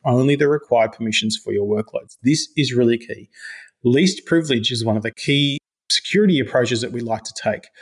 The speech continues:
By not giving everyone star, star access to everything, you create an environment that's a lot more easy to secure and to control and avoids the unexpected.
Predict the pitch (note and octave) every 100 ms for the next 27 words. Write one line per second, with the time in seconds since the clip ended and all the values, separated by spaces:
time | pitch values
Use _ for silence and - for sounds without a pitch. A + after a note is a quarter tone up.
0 | - - _ C3+ B2 - C3+ D#3 E3+ D#3+
1 | C#3+ C3 A#2+ A#2+ - - C3+ C3 - B2+
2 | B2 B2 - A2+ - C3+ C#3 C#3+ G3+ G#3
3 | C3 B2 C3+ B2+ A#2+ A#2+ A2+ A#2+ B2 -
4 | - A2 C#3 - C#3+ C3 C3+ A#2+ A2+ A2+
5 | - - B2 B2 A#2 A#2 A2 A2 - A#2
6 | A2+ - B2 A2+ A2 A#2 D3 - - -
7 | A2 - -